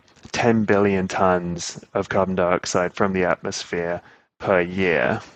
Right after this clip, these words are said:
by mid-century in order to avoid the worst effects of climate change. And, and our goal is to contribute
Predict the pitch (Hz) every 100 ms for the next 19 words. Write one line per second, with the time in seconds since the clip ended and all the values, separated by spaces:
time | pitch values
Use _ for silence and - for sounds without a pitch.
0 | - 92 90 87 - 135 120 98 85 87
1 | - - - - _ _ 117 107 101 101
2 | 101 92 - - 90 87 85 82 - -
3 | - 104 98 92 87 85 - 92 - -
4 | 90 - 85 85 - - - - - -
5 | - - _ 131 - 120 - 127 135 135
6 | 120 110 101 98 - 95 - 101 92 90
7 | 98 92 - 95 90 87